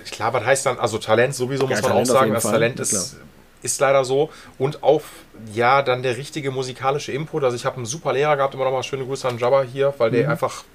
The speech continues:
Speaker 1: der hat mich mitgeprägt
Speaker 2: Mhm.
Speaker 1: und ich hab aber auch viel Bock gehabt, so. Und ich hab dann aber auch die Vorbilder auch immer gehabt, wo ich gemerkt hab, ey, die können richtig gut zocken.
Speaker 2: Mhm.
Speaker 1: Ähm, und dann, na klar, ein bisschen Faulheit hat man dann auch gehabt, hat man dann irgendwann gesagt, so, ja, ne,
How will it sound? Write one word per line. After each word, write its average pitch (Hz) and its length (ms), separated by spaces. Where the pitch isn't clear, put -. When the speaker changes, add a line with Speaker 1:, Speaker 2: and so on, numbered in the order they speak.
Speaker 1:
der 110 200
hat 120 120
mich - 320
mitgeprägt 143 680
Speaker 2:
Mhm. 127 220
Speaker 1:
und 131 80
ich - 120
hab 156 100
aber 139 140
auch 139 120
viel 135 160
Bock 123 200
gehabt, 90 300
so. 92 140
Und 95 100
ich 98 100
hab - 100
dann - 100
aber 127 120
auch 147 120
die 135 100
Vorbilder 139 380
auch 123 120
immer 131 160
gehabt, 127 220
wo 127 60
ich 123 80
gemerkt 123 280
hab, 117 80
ey, 120 80
die 117 60
können 120 160
richtig - 160
gut 120 100
zocken. - 320
Speaker 2:
Mhm. 127 300
Speaker 1:
Ähm, 127 200
und 120 140
dann, 139 180
na 127 80
klar, 127 180
ein 123 40
bisschen 123 220
Faulheit 139 500
hat 123 120
man 123 100
dann 113 100
auch 139 140
gehabt, 131 220
hat 120 120
man 120 80
dann 113 80
irgendwann 120 200
gesagt, 123 180
so, 113 80
ja, 117 420
ne, 117 280